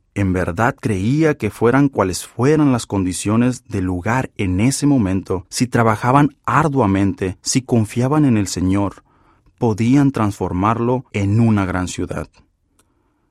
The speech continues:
Creo que fue, sobre todo, gracias a la visión de José,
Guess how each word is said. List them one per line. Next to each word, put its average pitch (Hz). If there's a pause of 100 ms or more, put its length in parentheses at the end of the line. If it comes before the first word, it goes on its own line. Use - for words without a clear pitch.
(300)
Creo 117
que 92
fue, 117
sobre 92
todo, 123 (180)
gracias 120
a 110
la 98
visión 107
de 104
José, -